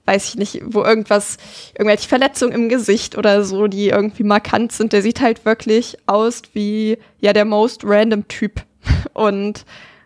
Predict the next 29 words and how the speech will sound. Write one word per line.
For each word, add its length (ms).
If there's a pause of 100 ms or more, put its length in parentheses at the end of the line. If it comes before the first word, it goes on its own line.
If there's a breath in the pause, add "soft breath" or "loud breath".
(320 loud breath)
ich 120
finde, 160
das 80
haben 160
sie 80
gut 200
gemacht, 300
dass 100
sie 80
da 120
halt 140
auch 180 (160)
jemanden 460
besetzt 460
haben, 340
der 320
eigentlich, 560
glaub 220
ich, 120
aus 160
der 100
Masse 300
nicht 180
rausstechen 600
würde, 240
weil 120
das 180
ja 100
genau 520